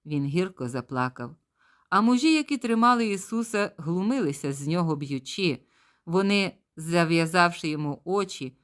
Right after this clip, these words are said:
били його в обличчя і запитували його, кажучи: "Пророкуй, хто тебе вдарив?" І багато іншого зневажливого наговорювали на нього.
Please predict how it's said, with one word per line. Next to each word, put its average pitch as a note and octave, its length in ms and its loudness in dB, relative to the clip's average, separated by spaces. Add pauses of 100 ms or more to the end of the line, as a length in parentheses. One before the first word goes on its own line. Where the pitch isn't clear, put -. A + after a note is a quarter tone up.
(120)
били F3+ 400 4
його D#3 240 2
в C#3+ 60 -4
обличчя E3+ 560 -2
і E3+ 200 -4
запитували D#3+ 680 -2
його, D3 240 -2
кажучи: D3 640 -4 (320)
"Пророкуй, C#4+ 640 2
хто B3 300 -6
тебе D3 240 -4
вдарив?" C#3 440 -2 (480)
І F#3+ 120 0
багато D4 440 2
іншого A3 640 0
зневажливого D#3+ 920 0 (120)
наговорювали D3 880 -2
на C3+ 120 -4
нього. C#3 440 -4